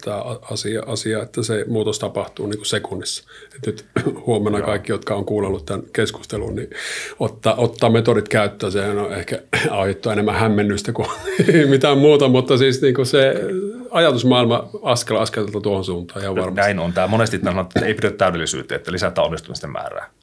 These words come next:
Speaker 2: Niissä tilanteissa ennen kuin jotain sanoo, niin pysähtyykin hetkessä miettimään, että voisiko tässä olla semmoinen asia, että tutkitaan tämä yhdessä. Se, jos nähdään, että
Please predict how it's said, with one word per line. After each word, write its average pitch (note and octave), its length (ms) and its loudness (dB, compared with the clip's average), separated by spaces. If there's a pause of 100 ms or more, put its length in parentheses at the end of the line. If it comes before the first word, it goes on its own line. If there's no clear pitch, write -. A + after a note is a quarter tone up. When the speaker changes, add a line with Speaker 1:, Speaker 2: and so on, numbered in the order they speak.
Speaker 2:
Niissä F#2+ 220 -2
tilanteissa E2 640 -2 (720)
ennen G2 220 -2
kuin F2 100 -2
jotain E2+ 280 -2
sanoo, D#2 260 -4
niin D#2 120 -6
pysähtyykin D2+ 540 -6
hetkessä - 280 -12
miettimään, A1+ 420 -10
että - 140 -16
voisiko - 220 -6
tässä - 280 -4
olla B1+ 100 -6
semmoinen - 340 -8
asia, - 280 -8
että - 280 -8 (320)
tutkitaan C#2 360 -8
tämä G#1 140 -2
yhdessä. - 400 -8 (320)
Se, - 120 -2
jos F2 100 -2
nähdään, E2+ 360 0
että D#2 280 -2